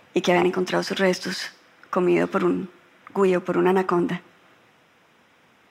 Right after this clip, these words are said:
Pasaron diecisiete días y créanme que los conté, porque fueron una tortura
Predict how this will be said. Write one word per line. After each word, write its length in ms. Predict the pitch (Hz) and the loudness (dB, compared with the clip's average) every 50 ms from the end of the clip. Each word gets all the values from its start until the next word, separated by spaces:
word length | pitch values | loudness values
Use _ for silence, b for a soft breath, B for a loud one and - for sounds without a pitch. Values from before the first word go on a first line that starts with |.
| _ _ _ _ _ _ _ _ _ _ _ _ _ _ _ _ _ _ _ _ _ _ _ _ _ _ _ _ | _ _ _ _ _ _ _ _ _ _ _ _ _ _ _ _ _ _ _ _ _ _ _ _ _ _ _ _
Pasaron 480 | - 185 190 - 202 202 208 220 233 220 | -4 -4 -2 0 0 0 0 -2 -6 -2
diecisiete 560 | 240 226 202 - 196 - - 208 190 190 208 | -2 -2 -2 -2 -4 -4 0 -2 0 0 2
días 520 | 208 202 202 202 190 185 190 - - - - | 2 2 2 2 2 0 0 -4 -8 -10 -6
y 100 | - 202 | -6 -4
créanme 360 | 190 - 190 185 190 196 196 190 | -2 2 2 2 4 2 0 0
que 100 | 202 185 | 0 -2
los 140 | 185 - | -2 -2
conté, 440 | - - 175 170 - 180 175 185 - - - - _ - _ _ _ _ - | -2 -4 -4 0 0 0 0 0 -2 -10 -20 -20 _ -20 _ _ _ _ -8
porque 160 | 175 175 185 | -8 -6 -6
fueron 300 | 175 - 175 165 180 196 | -4 -2 -2 0 2 2
una 200 | 196 185 196 202 | 2 2 2 0
tortura 640 | 196 - 180 - - - - - 202 214 202 202 | 0 -4 -6 -6 -8 -10 -4 -2 0 0 -2 -4